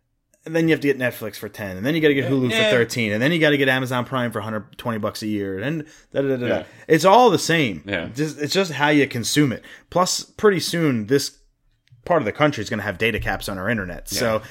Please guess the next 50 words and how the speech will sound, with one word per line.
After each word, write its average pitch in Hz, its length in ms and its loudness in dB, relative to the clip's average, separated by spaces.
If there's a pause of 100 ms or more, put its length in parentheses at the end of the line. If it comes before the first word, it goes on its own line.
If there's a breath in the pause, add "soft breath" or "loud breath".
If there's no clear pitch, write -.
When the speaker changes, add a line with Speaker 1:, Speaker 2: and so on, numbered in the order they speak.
Speaker 1:
everybody's 156 340 4
using 143 180 6
all 131 60 2
these 113 140 -2
streaming 143 260 -2
services. 101 480 0
Speaker 2:
Pissed. - 180 -16
Speaker 1:
We're 135 60 0
gonna 143 140 4
be 120 60 -2
real 160 280 6
pissed 170 320 -2
one 117 160 -2
day 107 300 0 (180 loud breath)
when 123 160 2
they're 135 340 2
out 151 280 4
of 147 100 -2
internet 131 400 0
usage 104 300 -6
for 110 100 -4
the 104 80 0
month. 92 340 -6
So, 120 360 2 (260 loud breath)
you 156 140 6
know, 110 360 4
whatever. 135 600 8
But 123 340 4 (420 soft breath)
good 180 160 8
for 160 180 6
A 147 80 8
T 139 180 0
and 127 120 0
T 127 160 -2
for 107 140 -6
trying 120 260 -2
to 107 40 -4
get 110 140 -4
people 117 220 -4
to, 101 120 -2
to 98 200 -10
continue 131 400 -4
to 117 80 0
watch 107 200 0
T 110 160 -8
V. 98 140 -4
It's 92 140 -8
a 98 40 -6
dying 113 360 -4
medium 104 420 -4